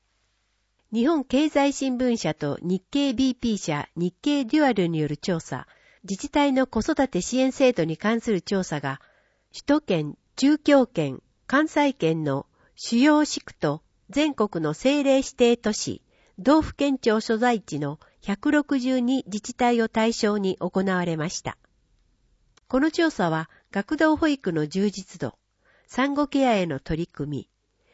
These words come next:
み、病児保育施設の充実度などの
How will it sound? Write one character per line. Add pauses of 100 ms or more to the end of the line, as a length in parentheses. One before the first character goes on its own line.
み、
病
児
保
育
施
設
の
充
実
度
な
ど
の